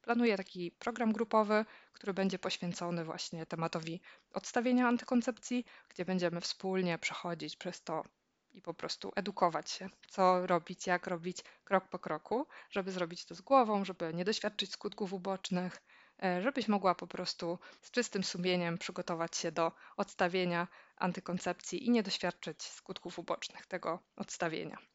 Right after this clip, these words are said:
Żebyś czuła się po prostu świetnie i żeby twoje miesiączki wróciły regularnie, żeby nie trzeba było ich wywoływać,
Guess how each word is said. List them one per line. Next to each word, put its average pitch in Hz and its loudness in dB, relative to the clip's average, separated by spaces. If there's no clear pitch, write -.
Żebyś 190 0
czuła 170 0
się - -10
po - -16
prostu - -10
świetnie 226 4
i 269 -2
żeby 190 -4
twoje 165 -4
miesiączki 226 0
wróciły 196 2
regularnie, 185 4
żeby 185 2
nie 180 0
trzeba 175 0
było 170 -2
ich 175 -2
wywoływać, 175 0